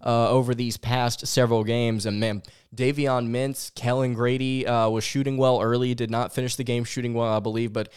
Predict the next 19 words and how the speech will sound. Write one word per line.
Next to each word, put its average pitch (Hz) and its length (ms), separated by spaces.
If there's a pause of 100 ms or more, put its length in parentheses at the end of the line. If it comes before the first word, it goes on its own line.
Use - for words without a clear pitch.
(200)
Davion 135 480
Mintz, 127 320
Sahvir 127 460
Wheeler, 127 340
Ty 139 320
Ty 135 260
Washington, 143 640
who 123 180
came 123 240
off 123 220
the 113 60
bench 123 340
in 131 80
this 131 160
game, 131 380 (280)
uh, 110 300
for 123 240
the 120 100
Wildcats 123 640